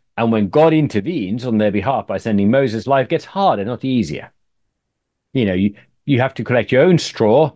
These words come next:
and still make the same amount. So much so they said, you know, "Oh, if this is what salvation looks like, please don't save us. <laughs> Look what you've done." Or, you know, fast forward a bit and, you know, they've left and said,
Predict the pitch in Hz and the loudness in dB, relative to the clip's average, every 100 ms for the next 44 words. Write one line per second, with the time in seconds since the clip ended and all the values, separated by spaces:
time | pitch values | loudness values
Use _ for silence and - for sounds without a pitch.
0 | - - 131 - 170 151 127 - 113 120 | -12 -6 -4 0 2 2 0 -2 -2 0
1 | 110 104 101 - _ 180 165 139 139 117 | 2 0 -2 -6 _ 0 0 0 -2 -2
2 | 131 131 127 135 147 139 - - 147 - | -2 0 0 0 -2 -4 -8 -4 -2 2
3 | 202 202 185 160 156 170 - 147 143 139 | 2 2 2 2 2 2 2 0 0 0
4 | 127 175 165 160 143 - 127 85 - - | 0 2 0 0 -2 0 -2 -2 -8 -18
5 | _ _ _ _ _ _ _ _ _ _ | _ _ _ _ _ _ _ _ _ _
6 | _ _ 135 127 143 143 127 107 107 73 | _ _ -4 -2 0 2 2 4 0 -2
7 | _ _ _ _ _ _ _ _ _ _ | _ _ _ _ _ _ _ _ _ _
8 | _ _ _ _ - 165 170 165 - _ | _ _ _ _ -2 2 4 4 0 _
9 | _ _ - 151 101 - _ _ _ _ | _ _ -4 0 0 -4 _ _ _ _
10 | _ _ 190 175 - 170 147 135 147 110 | _ _ 4 4 2 2 4 2 0 -2
11 | 117 117 120 120 123 104 117 113 175 147 | -2 -4 -2 -2 0 2 2 2 2 0
12 | - 101 117 | -2 -4 -4